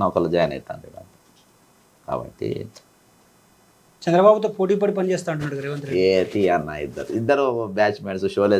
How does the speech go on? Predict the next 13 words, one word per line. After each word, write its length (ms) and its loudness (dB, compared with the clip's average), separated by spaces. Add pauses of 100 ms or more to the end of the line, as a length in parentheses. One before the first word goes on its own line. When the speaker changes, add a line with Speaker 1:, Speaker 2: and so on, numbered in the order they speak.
Speaker 1:
సినిమాలు 320 0
అమితాబ్ 340 -2
బచ్చన్, 300 -4
ధర్మేందర్ 480 -4
లెక్క. 180 -12 (1500)
ఆ? 340 -2 (680)
ఇద్దరు. 260 2 (880)
నువ్వు 200 2
చూడరాదన్న 520 4
Google-లో, 360 -6 (100)
మళ్ళీ 200 0
ఎందుకు 240 -2
చెప్పిస్తావు 420 -4